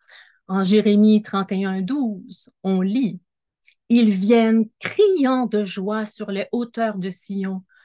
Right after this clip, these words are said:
Ils affluent vers les biens du Seigneur, le froment, le vin nouveau et l'huile fraîche, les génisses et les brebis du troupeau. Ils auront l'âme comme un jardin tout irrigué. Ils verront la fin de leur détresse. »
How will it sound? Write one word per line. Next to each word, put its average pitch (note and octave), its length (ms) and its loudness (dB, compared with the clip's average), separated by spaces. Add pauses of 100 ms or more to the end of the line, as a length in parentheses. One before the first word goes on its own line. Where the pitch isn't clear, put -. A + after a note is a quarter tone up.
(160)
Ils A#3 360 0
affluent G3+ 500 0
vers G3 200 0
les G3 140 0
biens G3+ 340 -2
du F#3 120 -8
Seigneur, F#3 640 -4 (380)
le A#3 140 0
froment, G#3 680 0
le G3+ 160 -2
vin B3 300 0
nouveau G3+ 480 -2
et G3 60 -4
l'huile G#3+ 420 -4
fraîche, G3 720 -14 (400)
les A3 180 4
génisses G#3 600 4
et G3+ 80 2
les F#3+ 140 -2
brebis G3 500 -4
du F3 160 -12
troupeau. G#3+ 580 -8 (560)
Ils G#3 240 -2
auront G3+ 220 0
l'âme G3 420 -2
comme G3 220 -2
un G3 100 -2
jardin F#3+ 460 -4 (100)
tout F4 180 -2 (120)
irrigué. A#3 580 -4 (440)
Ils F#3+ 200 -4
verront G3+ 600 -2
la E3 220 -10 (160)
fin G#3+ 240 2
de F3 120 -4
leur G3 340 -6 (120)
détresse. » F#3+ 640 -10